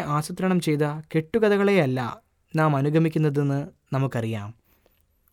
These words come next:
പത്രോസ് തൻ്റെ സഹോദരങ്ങളെ ഗുണദോഷിച്ചിരിക്കുന്നു.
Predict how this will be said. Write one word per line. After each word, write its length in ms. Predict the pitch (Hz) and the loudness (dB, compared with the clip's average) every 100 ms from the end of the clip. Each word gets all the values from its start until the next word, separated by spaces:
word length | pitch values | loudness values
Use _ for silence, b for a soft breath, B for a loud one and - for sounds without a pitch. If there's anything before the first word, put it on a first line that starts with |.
| _ _ _ _ - | _ _ _ _ -4
പത്രോസ് 420 | 214 - 277 - | -2 0 0 2
തൻ്റെ 180 | 196 196 | 0 2
സഹോദരങ്ങളെ 580 | 180 160 190 202 202 185 | 2 2 2 2 2 2
ഗുണദോഷിച്ചിരിക്കുന്നു. 840 | 151 151 180 175 147 127 123 123 | 4 4 2 2 -4 -2 -4 -4